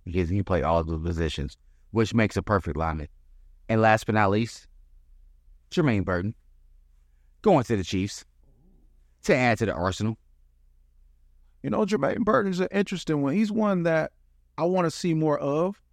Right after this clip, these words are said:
Speaker 2: I'm not out on it, but I think he could definitely, uh, test his way into
Speaker 1: Well, it's gonna be
Speaker 2: a, a second round pick. I think right now they got him projected as a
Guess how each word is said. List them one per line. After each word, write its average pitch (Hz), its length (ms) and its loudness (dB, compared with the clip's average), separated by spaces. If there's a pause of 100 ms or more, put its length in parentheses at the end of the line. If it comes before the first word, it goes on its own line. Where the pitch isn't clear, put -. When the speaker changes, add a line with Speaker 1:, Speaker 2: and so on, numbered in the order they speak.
(180)
Speaker 2:
I'm 196 140 0
not 262 260 4
out 202 300 0 (180)
on 277 200 2
it, 339 120 -6 (580)
but 175 400 0 (760)
I 208 120 4
think 220 240 0
he 220 160 -2
could 160 200 -2
definitely, 196 680 0
uh, 135 640 -2 (280)
test - 320 0
his 151 220 -4
way 143 360 -2
into 127 600 -4 (200)
Speaker 1:
Well, 185 200 6
it's 180 160 0
gonna 202 160 4
be 185 100 4
Speaker 2:
a, 147 120 0 (100)
a 139 180 -2
second 190 380 0
round 151 260 0
pick. 175 240 0
I 175 80 2
think 214 220 0
right 196 200 4
now 196 140 2
they 175 140 0
got 170 160 2
him 156 80 -2
projected 151 400 -2
as 139 120 0
a 120 60 -8